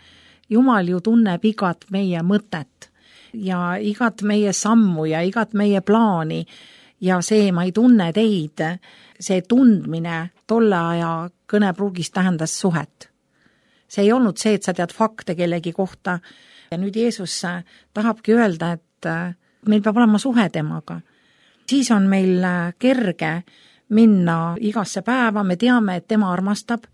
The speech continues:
me teame, et tema vastutab. Meie ei suuda vastutada olukordade eest. Aga kui me anname temale selle õiguse vastutada, et vastuta sina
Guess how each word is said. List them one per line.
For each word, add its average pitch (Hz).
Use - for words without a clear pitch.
me 190
teame, 226
et -
tema 214
vastutab. 208
Meie 233
ei 190
suuda 220
vastutada 180
olukordade 175
eest. -
Aga 190
kui 208
me 202
anname 226
temale 254
selle 185
õiguse 185
vastutada, 180
et -
vastuta 254
sina 180